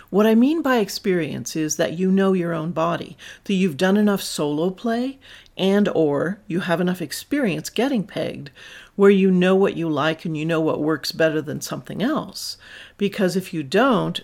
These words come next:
then we're both kinda going in blind. <laughs> And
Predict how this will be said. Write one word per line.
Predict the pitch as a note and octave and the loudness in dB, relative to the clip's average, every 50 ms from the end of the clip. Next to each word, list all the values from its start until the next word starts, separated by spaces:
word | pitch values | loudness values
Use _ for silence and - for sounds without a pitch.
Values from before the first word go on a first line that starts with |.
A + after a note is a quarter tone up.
| - - | -12 -6
then | D3+ C#3+ F#3 G3+ G#3 | 0 2 4 4 6
we're | G3 F3+ E3+ | 4 4 2
both | - D#3 D#3 E3+ E3 F3 F#3+ | 4 2 2 2 2 -2 -4
kinda | - F3+ E3 D3 D3 | -2 0 0 0 -2
going | C3 C3 D3+ D3+ D#3+ D#3+ D#3 D#3 | -2 -2 0 0 2 2 0 -2
in | D#3+ D3 C#3 | -2 -4 -2
blind. | C#3+ D3+ D3 D#3+ D#3+ - - - - B3+ - - - | 0 0 2 2 2 0 -2 -2 0 0 0 0 -2
<laughs> | A#3 - - - D#4+ - - - - - - - - - | -4 -4 -4 -6 -6 -6 -8 -18 -18 -16 -16 -16 -8 -2
And | - A3 A3 G#3 G#3+ | 2 2 2 2 0